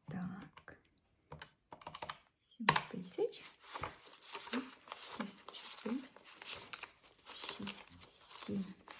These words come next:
вісім, дев'ять, десять.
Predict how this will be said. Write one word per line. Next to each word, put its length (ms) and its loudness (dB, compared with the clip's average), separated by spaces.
вісім, 420 0
дев'ять, 580 2
десять. 1160 6